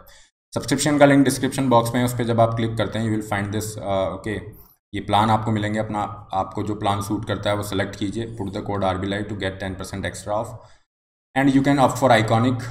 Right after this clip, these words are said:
uh, जहाँ पे डेली डाउट solving, personal mentoring दी जाती है। इसके अलावा केवल ऑप्शनल के लिए जा रहे हैं तो ये आपका फी structure है।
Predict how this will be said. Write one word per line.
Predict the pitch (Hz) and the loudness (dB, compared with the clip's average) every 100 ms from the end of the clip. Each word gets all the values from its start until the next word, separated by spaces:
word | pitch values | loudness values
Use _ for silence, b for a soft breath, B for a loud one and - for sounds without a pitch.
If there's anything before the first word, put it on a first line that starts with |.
| - | -4
uh, | 104 98 | -2 -2
जहाँ | 107 | -2
पे | 110 | -2
डेली | 104 101 110 | -2 -2 -2
डाउट | 101 95 | -2 -4
solving, | - 98 98 104 | -4 -4 -4 -6
personal | 95 - 98 | -6 -6 -4
mentoring | 95 92 107 101 | -4 -4 -4 -4
दी | 101 | -2
जाती | 98 87 101 | -4 -4 -8
है। | 113 | -8
इसके | 113 104 | -6 -2
अलावा | 101 | -2
केवल | 101 107 104 | -2 -2 0
ऑप्शनल | 107 - 110 101 | 0 -2 -4 -4
के | 107 | -4
लिए | 104 | -2
जा | 98 | -2
रहे | 92 | -2
हैं | 98 | -4
तो | 104 | -4
ये | 98 | -4
आपका | 92 95 | -4 -8
फी | - - 104 | -10 -6 -6
structure | 104 - 92 - | -6 -6 -8 -8
है। | 92 | -8